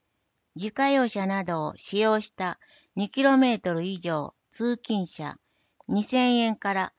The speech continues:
公共交通機関を使用する者、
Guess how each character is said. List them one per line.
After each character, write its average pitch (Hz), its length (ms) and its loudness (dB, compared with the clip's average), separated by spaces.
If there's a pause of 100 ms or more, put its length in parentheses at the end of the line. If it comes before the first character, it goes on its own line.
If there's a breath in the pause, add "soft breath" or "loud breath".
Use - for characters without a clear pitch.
(340)
公 254 280 2
共 240 340 0
交 247 240 0
通 240 160 -8
機 233 160 -6
関 175 280 -2
を 156 80 -2
使 - 180 -8
用 208 160 0
す 208 160 -10
る 185 140 -4
者、 170 400 -4